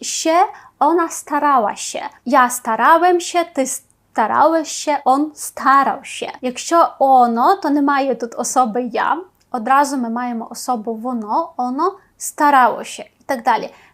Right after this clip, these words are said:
Тобто і особи, і роди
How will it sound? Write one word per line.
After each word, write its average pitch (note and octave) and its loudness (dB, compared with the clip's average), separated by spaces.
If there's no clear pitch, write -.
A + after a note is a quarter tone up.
Тобто C#4+ 0
і E4+ 2
особи, F#4 2
і E4 0
роди C4 -2